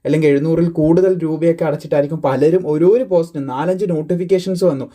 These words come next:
വലിയൊരു എമൗണ്ട് തന്നെ പലർക്കും അതിൽ ചിലവായിട്ടുണ്ടാവും. പലർക്കും യോഗ്യതയുള്ള രീതിയിൽ തന്നെയായിരുന്നു നോട്ടിഫിക്കേഷൻ വന്നിട്ടുണ്ടായിരുന്നത്.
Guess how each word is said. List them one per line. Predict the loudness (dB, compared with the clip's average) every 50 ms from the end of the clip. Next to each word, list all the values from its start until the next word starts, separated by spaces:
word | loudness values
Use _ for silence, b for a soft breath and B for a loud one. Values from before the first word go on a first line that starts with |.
| B B B _
വലിയൊരു | 0 0 2 4 4 2 2 2 -2
എമൗണ്ട് | -6 -6 -6 -4 -2 -2 -2
തന്നെ | -2 -2 -4 -4 -4
പലർക്കും | -4 -4 -4 -4 -4
അതിൽ | -4 -2 -2 -2 -2 -2 0
ചിലവായിട്ടുണ്ടാവും. | 0 2 4 4 2 2 -2 -2 0 0 0 0 0
പലർക്കും | 0 0 0 0 0 0 0 2 2 4
യോഗ്യതയുള്ള | 4 6 4 4 4 4 4 4 4 4 2 2
രീതിയിൽ | 2 -2 -2 -2 -2 -2 -2
തന്നെയായിരുന്നു | -2 -2 0 0 0 0 0 0 -2 -2
നോട്ടിഫിക്കേഷൻ | -2 -2 -4 -6 -2 -2 -2 0 0 0 0
വന്നിട്ടുണ്ടായിരുന്നത്. | 0 0 0 2 2 2 2 4 2 2 0 0 -2 -8